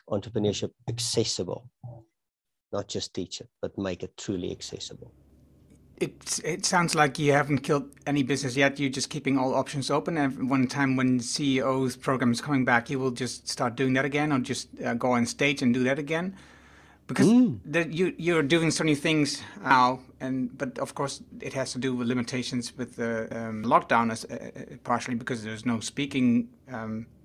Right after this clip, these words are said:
Speaker 2: ventures going on at the moment.
Speaker 1: Mm.
Speaker 2: But how will
Speaker 1: Mm.
Speaker 2: you decide in the future where are you gonna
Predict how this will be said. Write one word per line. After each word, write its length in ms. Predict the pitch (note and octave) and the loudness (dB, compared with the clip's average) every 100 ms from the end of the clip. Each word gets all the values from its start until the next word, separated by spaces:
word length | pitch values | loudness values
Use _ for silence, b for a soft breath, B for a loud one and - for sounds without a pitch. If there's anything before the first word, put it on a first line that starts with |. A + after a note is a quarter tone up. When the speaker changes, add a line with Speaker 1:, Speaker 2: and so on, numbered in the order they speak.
| - | -12
Speaker 2:
ventures 320 | B2+ A#2 A#2 - | -4 -4 -4 -4
going 220 | A#2 G#2+ | -4 -2
on 140 | G#2 | -6
at 100 | G#2 | -6
the 60 | G2+ | -8
moment. 340 | G2 G#2+ B2+ A2+ | -6 -6 -4 -2
Speaker 1:
Mm. 280 | G2 E2 - | -2 -4 -4
Speaker 2:
But 100 | E3+ | -2
how 160 | C#3 G#3 | 2 4
will 180 | A3 G3+ | 4 2
Speaker 1:
Mm. 60 | |
Speaker 2:
you 100 | E3+ | 2
decide 480 | C#3+ C#3+ - D#3 D3 | 0 0 4 4 4
in 80 | C3+ | 2
the 60 | C3 | -2
future 500 | G3+ A#3 E3+ B2 - b b b b _ _ _ _ _ _ _ _ _ _ | 0 0 2 0 -2 b b b b _ _ _ _ _ _ _ _ _ _
where 160 | C#3 D3+ | 4 6
are 60 | C3+ | 6
you 160 | C3 | 4
gonna 280 | B2+ B2+ | 4 4